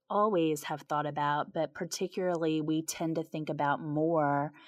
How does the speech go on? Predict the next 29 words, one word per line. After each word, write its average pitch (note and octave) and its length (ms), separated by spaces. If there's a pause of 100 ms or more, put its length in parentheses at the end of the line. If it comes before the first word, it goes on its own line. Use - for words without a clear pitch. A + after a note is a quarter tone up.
(240)
in F#3 160
a E3+ 60
moment D#3 720
in E3 140
which D3 260
we D3 380 (280)
recognize D3 960
that C#3+ 400
journalism D3 640
is D3+ 260
in D3 120
crisis. C3+ 880
But E3+ 260 (480)
of F#3+ 120
course, A3 280
I A3 160
think F3 320
that E3 260
in F3 180
ways, F3+ 540
journalism, D#3+ 600
this D#3 160
practice D#3+ 500
is D#3 120
always D3 580
already C3+ 720
in D3+ 140
crisis. C3+ 840
And E3 340